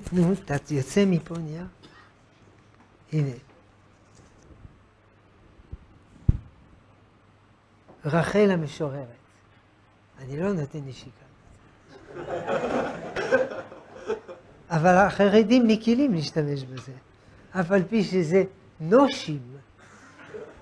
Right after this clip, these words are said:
מה זה נושים? אחורה. לא, הם לא כאלה עד כדי כך קיצוניים. אז אני מסכים.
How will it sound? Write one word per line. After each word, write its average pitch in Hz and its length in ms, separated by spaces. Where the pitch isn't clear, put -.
מה 143 60
זה 135 220
נושים? 131 480
אחורה. 151 420
לא, 247 140
הם 277 200
לא 269 80
כאלה 165 560
עד 147 180
כדי 147 260
כך 147 280
קיצוניים. 127 600
אז 190 160
אני 262 180
מסכים. 151 460